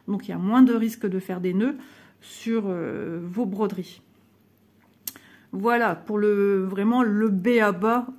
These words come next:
euh, de la broderie point de croix à connaître. Après, vous avez un petit peu tout cela dans les vidéos que je vous pré-, propose en blabla point de croix.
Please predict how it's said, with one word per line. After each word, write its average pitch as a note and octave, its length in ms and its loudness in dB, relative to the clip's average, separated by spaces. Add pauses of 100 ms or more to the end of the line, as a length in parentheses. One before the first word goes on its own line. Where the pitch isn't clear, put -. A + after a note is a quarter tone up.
euh, F#3 640 -4
de F#3 340 -2
la A3 240 2
broderie G3+ 400 0
point A#3 280 -4
de G3+ 60 0
croix A3+ 380 -6
à G#3+ 80 -6
connaître. - 540 -8 (520)
Après, G3 420 -2
vous G3+ 200 -2
avez F#3 160 -4
un F#3 100 -2
petit F#3+ 160 -8
peu G#3+ 360 -4
tout G3+ 180 -12
cela G3+ 300 -4
dans F#3+ 120 -4
les F#3 120 -2
vidéos G3 280 -6
que F#3+ 240 -6
je F3+ 200 -10
vous F3+ 200 -8
pré-, F#3+ 460 -2
propose G#3 640 -2
en G3 320 -2
blabla G3 400 -2
point G#3 200 -6
de F#3+ 60 -2
croix. A#3+ 300 -6